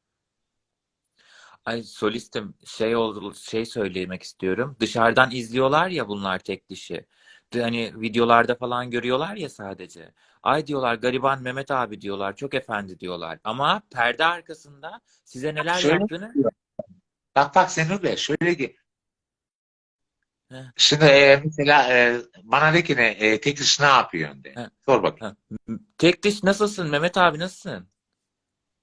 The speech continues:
Speaker 2: İ-, iyiyim kendime de böyle.
Speaker 1: Hı.
Speaker 2: Aa, gerçekten.
Speaker 1: Ya, dışarıdan gören
Speaker 2: Böyle
Speaker 1: de diyor.
Speaker 2: bir de arkasında, bir de kamera arkasında gören.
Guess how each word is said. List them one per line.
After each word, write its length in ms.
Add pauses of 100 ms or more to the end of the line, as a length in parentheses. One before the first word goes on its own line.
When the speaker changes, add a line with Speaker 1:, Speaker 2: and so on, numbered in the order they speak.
(120)
Speaker 2:
İ-, 240
iyiyim 460 (120)
kendime 680
de 140 (120)
böyle. 500 (360)
Speaker 1:
Hı. 60
Speaker 2:
Aa, 420
gerçekten. 840 (1700)
Speaker 1:
Ya, 400 (1040)
dışarıdan 520
gören 280
Speaker 2:
Böyle 140
Speaker 1:
de 40 (220)
diyor. 160 (200)
Speaker 2:
bir 80
de 40 (100)
arkasında, 760 (320)
bir 100
de 140
kamera 300
arkasında 580
gören. 480